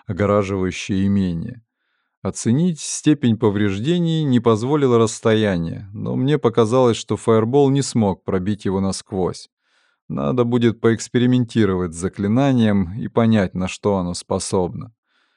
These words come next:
Что примечательно, нейроэнергетический шар летел по заданной траектории движения без смещения. Полное отсутствие сопротивления воздуха и невесомость сгустка энергии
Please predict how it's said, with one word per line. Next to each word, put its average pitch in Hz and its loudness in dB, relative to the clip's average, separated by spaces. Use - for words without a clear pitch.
Что - -2
примечательно, 110 2
нейроэнергетический 120 0
шар 160 4
летел 123 0
по 127 2
заданной 120 2
траектории 113 2
движения 113 2
без 107 -2
смещения. 110 0
Полное 123 4
отсутствие 120 -2
сопротивления 110 0
воздуха 117 0
и 107 2
невесомость 107 2
сгустка 101 -4
энергии 127 0